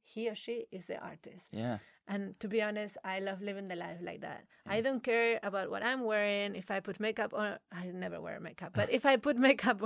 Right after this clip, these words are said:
Speaker 1: or not on, because I always have the excuse, "Yeah, I am the artist, so what?"
Speaker 2: Yeah.
Speaker 1: And it, it's this freedom of being able to express yourself so freely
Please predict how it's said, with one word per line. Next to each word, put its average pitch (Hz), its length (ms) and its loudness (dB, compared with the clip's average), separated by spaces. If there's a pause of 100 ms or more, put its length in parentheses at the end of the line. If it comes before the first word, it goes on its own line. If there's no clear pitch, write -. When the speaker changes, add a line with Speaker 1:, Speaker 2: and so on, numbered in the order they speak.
(160)
Speaker 1:
or 208 260 0
not 226 280 2
on, 226 300 2 (380)
because 277 400 6
I 254 160 4
always 254 300 4
have 240 180 0
the 233 60 4
excuse, 226 440 2
"Yeah, 240 240 2
I 208 100 2
am 208 200 -2
the 196 100 -2
artist, - 440 -6
so 196 100 -4
what?" 185 280 -4 (140)
Speaker 2:
Yeah. - 200 -2
Speaker 1:
And 214 160 0
it, 214 140 0 (120)
it's 185 180 -4
this 254 240 0
freedom 254 540 0
of 196 120 -4
being 208 160 -4
able 214 280 0
to 202 120 -6
express 208 380 -2
yourself 196 420 0
so 226 240 4
freely 269 580 0